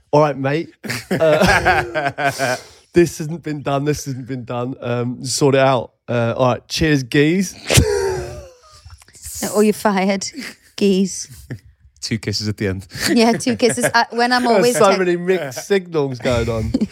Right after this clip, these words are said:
Speaker 2: <laughs>
Speaker 1: Don't ever pretend to be me. Just say, "Look, it's Abby on Pete's phone."
Speaker 2: No, because
Speaker 1: And this.
Speaker 2: sometimes people don't listen to me. I think, you know, if, if you bu-, throw a bit of authority in,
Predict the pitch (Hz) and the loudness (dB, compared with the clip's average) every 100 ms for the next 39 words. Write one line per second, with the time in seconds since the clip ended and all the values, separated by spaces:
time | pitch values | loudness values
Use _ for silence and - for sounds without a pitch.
0 | - 214 - - - - 180 208 214 208 | -6 -10 -8 -16 -6 4 4 6 2 -2
1 | 190 - 160 160 147 139 127 127 120 98 | -6 -4 -2 -2 -8 -8 -4 -4 -4 -6
2 | _ 147 - 143 131 123 - - 127 110 | _ -10 -2 0 2 0 -2 0 0 0
3 | 107 101 _ - 117 110 123 113 - 117 | -6 -10 _ -10 -6 -4 -4 -8 -8 -4
4 | 104 98 269 269 - 117 117 107 202 285 | -2 -2 -2 -2 0 2 4 2 -2 -2
5 | 294 294 277 240 226 254 247 269 285 285 | 0 0 2 2 0 -2 0 2 2 0
6 | 240 247 233 - - _ _ _ - 226 | 0 2 2 0 -14 _ _ _ 0 2
7 | 208 214 - - - _ _ _ _ _ | 4 0 -2 -12 -20 _ _ _ _ _
8 | _ _ _ _ _ _ _ _ - 220 | _ _ _ _ _ _ _ _ -10 -6
9 | 214 202 - - _ _ - - 214 196 | -4 -4 -4 -6 _ _ -16 -4 -2 -2
10 | 202 196 190 - 185 180 185 220 220 208 | -6 -4 -4 0 2 2 0 -2 -2 -2